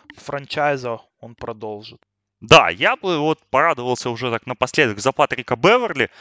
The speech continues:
Speaker 2: Он получил сорок миллионов на три года в Клиперс. Тут уже Войнаровский <laughs> написал в-, целую,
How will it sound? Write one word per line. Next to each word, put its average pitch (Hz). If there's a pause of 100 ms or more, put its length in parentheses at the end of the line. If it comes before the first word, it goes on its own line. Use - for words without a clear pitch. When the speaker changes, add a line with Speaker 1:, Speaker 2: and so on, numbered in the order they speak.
(200)
Speaker 2:
Он 165
получил 147
сорок 147
миллионов 135
на 120
три 123
года 117
в -
Клиперс. 185
Тут -
уже 113
Войнаровский 113 (160)
<laughs> -
написал 131
в-, 98
целую, 113